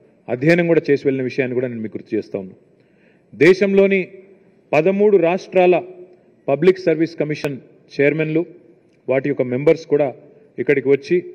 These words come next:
మనం తీసుకొచ్చిన మార్పులు, చేర్పులు, వీటన్నిటిని కూడా అధ్యయనం చేసి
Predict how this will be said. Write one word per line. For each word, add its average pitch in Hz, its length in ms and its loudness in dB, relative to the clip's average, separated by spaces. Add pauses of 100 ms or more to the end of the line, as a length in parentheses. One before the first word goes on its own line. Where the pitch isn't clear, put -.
(480)
మనం 135 140 -4
తీసుకొచ్చిన 151 480 -2 (120)
మార్పులు, 151 380 2 (120)
చేర్పులు, 147 380 4
వీటన్నిటిని 135 440 2
కూడా 143 140 4 (560)
అధ్యయనం 151 460 2
చేసి 139 260 0